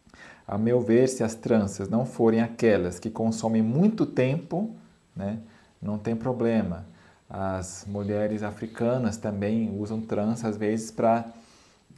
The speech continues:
é, ficar mais prático e tudo, mas igrejas conservadoras, em Angola, pelo menos,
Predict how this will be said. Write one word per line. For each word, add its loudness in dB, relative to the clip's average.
é, -2
ficar 2
mais -4
prático 0
e -6
tudo, -4
mas 0
igrejas -2
conservadoras, -2
em -8
Angola, -2
pelo -6
menos, -6